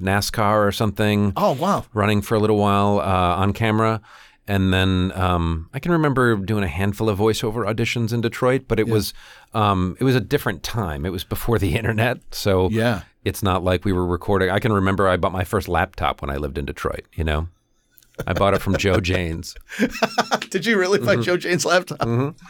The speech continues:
Speaker 2: <laughs> That's hilarious.
Speaker 1: Yep.
Speaker 2: It was a, it, it was an interesting time to be coming up 'cause I was at,
Speaker 1: Yep.
Speaker 2: at that exact same time starting to penetrate in that market as well in,
Speaker 1: Mm-hmm.
Speaker 2: in terms of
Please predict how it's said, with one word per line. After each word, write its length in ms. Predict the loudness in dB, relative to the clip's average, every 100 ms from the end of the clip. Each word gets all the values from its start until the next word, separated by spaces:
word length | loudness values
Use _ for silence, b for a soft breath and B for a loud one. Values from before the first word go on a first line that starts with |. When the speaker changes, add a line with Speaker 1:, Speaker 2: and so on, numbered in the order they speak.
| -20 -20
Speaker 2:
<laughs> 300 | _ _ -6
That's 240 | -4 -4
hilarious. 480 | -4 -6 -8 -6 -2
Speaker 1:
Yep. 200 | -2 -2 _ -20 B B B B B B
Speaker 2:
It 160 | 0 2
was 260 | 4 4 4
a, 20 |
it, 240 | 2 0 2
it 40 |
was 140 | 2 2
an 80 | 2
interesting 440 | 2 2 2 2
time 280 | 2 2 2
to 60 | 2
be 120 | 0
coming 340 | 0 2 2
up 200 | 2 0
'cause 180 | -2 0
I 60 | 4
was 240 | 4 2 0
at, 80 | -2
Speaker 1:
Yep. 120 | 0
Speaker 2:
at 100 | 2
that 160 | 2 2
exact 420 | 0 2 0 0
same 260 | 0 2 0
time 380 | 0 2 2
starting 480 | 2 0 2 2 0
to 140 | -2 -4
penetrate 500 | -2 -2 -2 0 2
in 80 |
that 140 | 0 0
market 320 | 0 0 -2
as 160 | -4 -2
well 300 | -2 0 2
in, 60 | 2
Speaker 1:
Mm-hmm. 180 | 2 2
Speaker 2:
in 80 | -2
terms 340 | -2 0 0
of 180 | -2